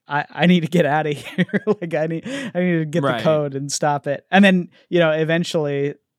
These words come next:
Speaker 1: uh, l-, the, um, I think the, the most, the closest to Wilder,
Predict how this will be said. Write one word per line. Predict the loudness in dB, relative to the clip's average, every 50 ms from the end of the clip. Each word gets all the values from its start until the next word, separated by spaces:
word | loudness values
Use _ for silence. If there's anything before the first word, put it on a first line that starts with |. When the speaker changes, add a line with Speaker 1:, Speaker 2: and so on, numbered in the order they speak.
| _ _ _ -6
Speaker 1:
uh, | -4 -4 -4 -4 -4 -6 -8 -10 _ _ _ _ _ _ _ _ _ _ _ _ _ _ _ _ _ _ _ _ _ -8 -6
l-, | -6 -6 -10 _ _ _ -8
the, | -6 -6 -6 -8 -8 -2 0 2 2 2 0 -2 _ _ _ _ _ _ _ _ _ _ _ _ _ _ _ 0
um, | 2 4 4 4 2 0 -2 -4 -8 -10 -12 _ _ _ _ _ _ _ _ _ _ _ _ -2
I | 0 0
think | 0 0 0 -2 -2 -6 _ _ _ _ _ _ _ _ _ _ _ _ _
the, | -4 0 0 0 0 0 -4 -8 -6
the | -2 0 0 2
most, | 4 4 4 4 4 0 -4 -8 -10 -4
the | -2 -2
closest | -2 0 2 2 4 4 2 2 -2 -2 -2 -4 -6 -6
to | -4 -4
Wilder, | -2 0 2 2 4 4 2 0 0 -2 -2 -2 -2 -2 -4 -6